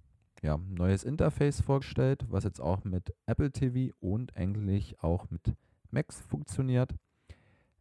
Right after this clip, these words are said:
Ist aktuell als Beta kostenlos verfügbar und in circa drei bis vier Monaten soll es dann kostenpflichtig werden.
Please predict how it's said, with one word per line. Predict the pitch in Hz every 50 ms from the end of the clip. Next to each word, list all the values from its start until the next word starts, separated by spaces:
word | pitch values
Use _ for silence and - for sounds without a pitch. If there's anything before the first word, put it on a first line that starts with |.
| _ _ _
Ist | - 110 110 -
aktuell | - 113 - - - 104 95 104 107 107
als | 90 95 90 -
Beta | - _ - 110 117 131 - - 120 113 110 113 110 - - - - -
kostenlos | - 143 147 - - - 135 127 120 117 117 117 117 - - - - - - _
verfügbar | - - - 107 - - - 175 190 - - 175 175 180 185 175 - _ _ _ _ _ _ _ _ _ _
und | - 113 -
in | - 87 90
circa | - - 95 95 - 90 80 82
drei | - - - 62 82 85
bis | 82 90 -
vier | - - - 87
Monaten | 82 78 78 78 82 82 82 82 - - 80 78 82 - _ _ _ _ _ _ _ -
soll | - - 76 73 78
es | 82 - -
dann | - 71 69 73 76 85 - - _ _ _ -
kostenpflichtig | - 92 87 - - - 82 80 - 71 71 - - - 69 73 73
werden. | - 64 64 64 67 -